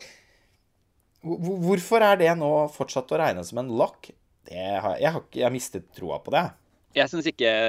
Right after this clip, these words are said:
Speaker 2: Spielberg er en lock.
Speaker 1: Det som ville blitt det ene store rørende øyeblikket for meg sannsynligvis, det, det forventer jeg nå at ikke skjer.
Speaker 2: Ja. Det er jo pessimistisk, da. Men
Speaker 1: Ja da,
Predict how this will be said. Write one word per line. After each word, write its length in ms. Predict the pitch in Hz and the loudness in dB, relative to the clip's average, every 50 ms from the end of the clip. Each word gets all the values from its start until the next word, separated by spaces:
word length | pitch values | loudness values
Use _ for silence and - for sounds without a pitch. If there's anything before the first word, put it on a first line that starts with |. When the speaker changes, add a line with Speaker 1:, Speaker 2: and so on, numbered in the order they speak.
| 110 107 107 | 0 -2 -2
Speaker 2:
Spielberg 400 | - - 104 95 95 101 98 98 | -2 -2 -2 -2 -2 -2 -2 0
er 60 | 101 104 | -2 -2
en 80 | 107 | -2
lock. 140 | 104 92 - _ _ _ - - _ _ _ | -4 -4 -6 _ _ _ -20 -20 _ _ _
Speaker 1:
Det 160 | _ - 175 190 | _ 4 4 4
som 200 | 185 - 196 185 185 | 6 4 2 2 4
ville 220 | 175 180 185 190 170 | 4 4 4 4 4
blitt 160 | 175 170 175 | 2 2 2
det 120 | 202 170 - | 2 4 6
ene 320 | 185 175 156 123 117 135 | 6 6 6 6 4 0
store 540 | 135 - - - 196 180 160 131 117 123 139 156 156 | -2 -4 -4 -2 0 2 4 4 4 6 6 6 6
rørende 480 | 165 170 143 117 98 95 101 117 127 | 6 6 6 8 6 6 4 2 2
øyeblikket 420 | 117 98 87 87 90 - - 101 90 | 2 2 0 -2 -6 -6 -6 -8 -8
for 80 | - | -4
meg 140 | 107 92 87 87 | -4 -4 -4 -4
sannsynligvis, 460 | 92 87 98 98 92 107 135 139 - - | -6 -10 -12 -10 -8 -6 -6 -6 -8 -4
det, 160 | - 110 107 107 107 101 - _ _ | 0 2 2 2 2 0 -2 _ _
det 220 | - 120 110 101 104 101 - | -10 -4 -2 0 0 0 -2
forventer 420 | - - 113 101 90 76 - - 92 | -6 -6 -4 -4 -4 -4 -4 -6 -6
jeg 80 | 90 | -4
nå 60 | 87 76 | -4 -6
at 200 | 71 - - - | -8 -8 -10 -18
ikke 320 | - - _ - 76 65 58 | -18 -18 _ -12 -12 -12 -12
skjer. 220 | - - - - - _ _ _ _ _ - | -10 -12 -14 -14 -16 _ _ _ _ _ -4
Speaker 2:
Ja. 100 | 180 - _ - _ _ _ _ _ _ _ _ _ _ _ - | -4 -4 _ -8 _ _ _ _ _ _ _ _ _ _ _ -4
Det 80 | 156 165 | -2 0
er 80 | 143 | 0
jo 320 | 127 117 113 117 - 92 - - | 0 -2 -6 -12 -16 -16 -10 -6
pessimistisk, 640 | - 113 - 107 101 - - 95 92 - - - - | -4 -4 -4 -4 -8 -6 -6 -8 -8 -8 -10 -8 -2
da. 100 | 120 113 - - _ _ _ _ _ _ - | -2 -2 -2 -4 _ _ _ _ _ _ -4
Men 180 | 151 147 143 147 147 - _ _ _ _ - | -2 -2 -2 -4 -6 -10 _ _ _ _ 2
Speaker 1:
Ja 180 | 151 165 180 180 | 6 8 10 12
da, 140 | 180 147 | 10 10